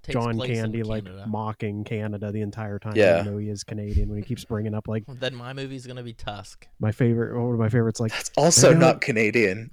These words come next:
Speaker 2: they're
Speaker 1: I know,
Speaker 2: going to
Speaker 1: that's
Speaker 2: the
Speaker 1: why it's not
Speaker 2: capital, Ottawa," and he's just like, "Tch, Ottawa, the capital. They're
Speaker 3: So you
Speaker 2: probably in
Speaker 3: wanna do
Speaker 2: Toronto."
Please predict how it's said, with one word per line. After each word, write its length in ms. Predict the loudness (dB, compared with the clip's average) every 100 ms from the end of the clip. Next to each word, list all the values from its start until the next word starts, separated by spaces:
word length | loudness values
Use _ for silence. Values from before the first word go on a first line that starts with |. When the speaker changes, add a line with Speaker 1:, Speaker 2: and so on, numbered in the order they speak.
| -4
Speaker 2:
they're 100 | 0
Speaker 1:
I 60 | 4
know, 40 | 4
Speaker 2:
going 120 | 4
to 80 | 4
Speaker 1:
that's 120 | 2
Speaker 2:
the 60 | 2
Speaker 1:
why 120 | 0 2
it's 80 | 4
not 60 |
Speaker 2:
capital, 360 | 4 0 -6 -8
Ottawa," 560 | -2 0 2 0 -2 -6 -10 -4
and 140 | 0
he's 180 | 0 0
just 140 | -2
like, 160 | -2 -4 -10 -10
"Tch, 200 | -10 -12 -20 -20 -18 -4
Ottawa, 520 | -2 0 0 0 -2 -2
the 120 | -4 -4
capital. 520 | -4 -6 -6 -6 -8 -6 2
They're 100 | 2
Speaker 3:
So 0 |
you 0 |
Speaker 2:
probably 280 | 4 6 6
in 60 |
Speaker 3:
wanna 140 | 6 4
do 80 | 4
Speaker 2:
Toronto." 440 | 4 4 4 2